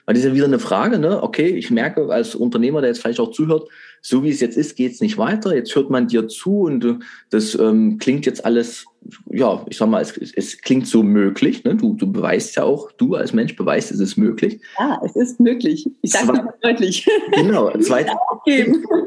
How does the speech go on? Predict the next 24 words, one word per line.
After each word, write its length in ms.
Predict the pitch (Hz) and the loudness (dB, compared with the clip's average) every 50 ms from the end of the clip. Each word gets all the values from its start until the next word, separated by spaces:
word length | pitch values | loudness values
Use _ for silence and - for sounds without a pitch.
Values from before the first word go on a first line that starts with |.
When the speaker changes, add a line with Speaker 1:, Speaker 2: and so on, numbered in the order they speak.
| - - | 0 0
Speaker 1:
Und, 200 | - - - - | 2 0 0 0
und 160 | - 135 143 143 | 0 0 2 2
ja 160 | 151 135 - | 2 2 2
auch, 240 | 139 147 147 - - | 2 0 0 -4 -8
ich 100 | - - | -4 0
meine, 180 | 127 123 113 107 | 2 2 2 2
zweitausendachtzehn 1000 | 110 - 110 120 131 - 139 127 117 113 110 - 107 143 208 - - - 101 95 | 0 0 0 0 0 2 0 0 0 0 -2 -4 -4 -4 -4 -6 -6 -4 -2 0
war 120 | 95 98 | 0 0
die 160 | 98 101 - | 0 0 0
Auszeichnung, 880 | 87 113 151 165 - - - 117 92 76 - - - 101 101 98 95 98 | 2 0 0 -2 -6 -10 -10 -8 -6 -6 -6 -6 -6 -4 -2 -2 -2 0
dann 200 | 101 104 113 117 | 0 2 2 2
dein 220 | 113 107 107 107 | 2 2 2 2
persönlicher 800 | 107 - 98 95 - - - 101 107 139 175 190 196 196 196 202 | 2 0 -2 -2 -2 0 2 2 2 2 2 0 0 0 -2 -4
Prozess, 720 | 214 - - 185 185 185 - - 180 214 262 - - - 233 | -4 -4 -4 -4 -4 -4 -4 -2 -2 -2 -2 -4 -4 -2 -2
ne, 160 | 120 151 185 | -2 0 0
mit 160 | 175 147 - | -2 0 2
dem, 240 | 120 117 113 107 110 | 2 2 2 0 -2
der 300 | - 104 - - 104 101 | -4 -6 -2 0 0 2
Name 280 | 104 95 104 147 170 | 2 2 2 2 0
Stan, 500 | 160 - - - 107 135 165 190 208 202 - | -2 -2 -2 -2 0 0 0 0 -2 -4 -8
Stan 320 | - - 120 123 135 131 | -6 -2 -2 -2 0 0
Benz? 440 | 135 113 139 226 240 - - - _ _ | 0 0 0 0 -2 -2 -8 -16 _ _
Speaker 2:
Stan 180 | - 214 214 | -2 0 0
Benz. 380 | - 180 175 185 180 - - | 0 0 -2 -4 -6 -8 -16